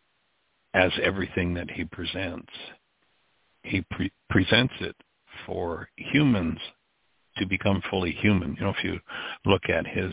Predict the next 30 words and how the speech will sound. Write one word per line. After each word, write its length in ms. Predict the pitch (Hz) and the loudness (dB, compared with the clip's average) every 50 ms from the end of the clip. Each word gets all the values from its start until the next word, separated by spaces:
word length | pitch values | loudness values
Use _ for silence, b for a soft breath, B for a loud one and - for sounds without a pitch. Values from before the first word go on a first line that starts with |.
| - - 95 | -6 -6 -6
uh, 140 | 85 80 - - - - - - - - | -6 -6 -8 -10 -16 -20 -20 -20 -8 -4
his 120 | - 90 - | -4 -4 -4
statement 340 | - - 110 - 95 101 | -4 -6 -6 -6 -6 -8
about 260 | 101 95 92 90 - - | -12 -10 -10 -10 -10 -8
why 240 | 92 98 95 92 | -6 -6 -6 -4
he's 80 | 92 90 - - | -6 -6 -6 -4
here, 160 | - 104 98 85 | -2 -2 -2 -4
he 80 | 78 | -4
doesn't 280 | 90 98 90 104 92 - - | -8 -10 -10 -10 -10 -8 -8
say, 280 | - 92 90 90 85 B B B B B B B B B _ - | -8 -6 -6 -8 -10 B B B B B B B B B _ 2
"Well, 120 | 92 95 | 6 6
I'm 180 | 107 135 160 135 | 8 8 6 6
here 120 | 131 120 | 4 2
to 80 | 95 87 | 2 0
bring 220 | 92 110 104 95 | 0 0 0 0
you 80 | 95 92 92 | 0 0 0
some 160 | - 87 85 | 0 -2 -2
new 140 | 95 101 90 | -4 -4 -4
dogma 600 | 78 - 87 90 98 107 92 82 80 82 101 95 - - - | -2 0 2 4 4 4 2 0 -6 -6 -6 -8 -10 -12 -12
or 80 | 87 - - | -12 -10 -8
some 160 | - 90 87 | -6 -4 -4
new 100 | 92 98 | -4 -4
doctrine." 640 | 85 80 85 92 - - - - 73 - 92 104 101 B B B B B B _ _ _ _ _ _ _ _ _ _ _ _ _ _ _ _ _ _ _ _ _ _ - - - | -2 0 2 2 2 0 -2 -6 -6 -4 -4 -4 -6 B B B B B B _ _ _ _ _ _ _ _ _ _ _ _ _ _ _ _ _ _ _ _ _ _ -20 -8 -4
He 120 | - - - - | -2 -2 -2 -2
says, 180 | 107 101 95 - - - - - - | -4 -8 -10 -12 -16 -18 -20 -14 -10
"I'm 100 | 123 117 | -10 -8
here 340 | 98 104 95 90 85 - _ _ _ _ _ _ _ _ _ _ _ - - | -6 -6 -6 -6 -8 -10 _ _ _ _ _ _ _ _ _ _ _ -8 -6
to 60 | 90 | -4
bring 260 | 85 95 92 90 85 | 0 2 2 2 4
life 280 | 101 139 190 196 - | 4 4 4 4 0